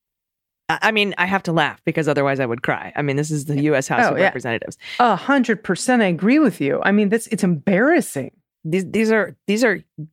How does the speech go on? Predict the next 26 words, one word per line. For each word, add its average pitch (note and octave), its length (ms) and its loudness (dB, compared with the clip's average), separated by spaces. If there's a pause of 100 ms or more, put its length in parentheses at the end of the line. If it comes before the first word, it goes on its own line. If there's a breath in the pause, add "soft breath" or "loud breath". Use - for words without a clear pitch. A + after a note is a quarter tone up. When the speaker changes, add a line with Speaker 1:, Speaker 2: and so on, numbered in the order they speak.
(220)
Speaker 1:
congressional G3+ 760 0
representatives E3 760 0
in D#3+ 60 0
the D3 80 0
United B3+ 360 4
States F#3+ 360 0
House. - 500 -4 (180)
Speaker 2:
Ugh. F3+ 480 -2 (340)
Speaker 1:
And, F3+ 460 2 (320)
"And E4 220 -2
you're A4 180 0
a D4 40 -6
bitch. F#4+ 260 -2
You G4 80 2
stole E4+ 260 0
my C4 120 0
impeachment D#4+ 580 -2
articles. G3 380 -2 (560)
You're C4+ 180 2
a D#4 60 2
little D#3 280 -8
bitch. E3+ 280 -2
We - 100 2
were A4+ 80 4
never G3+ 180 0
to-, F#3 140 -6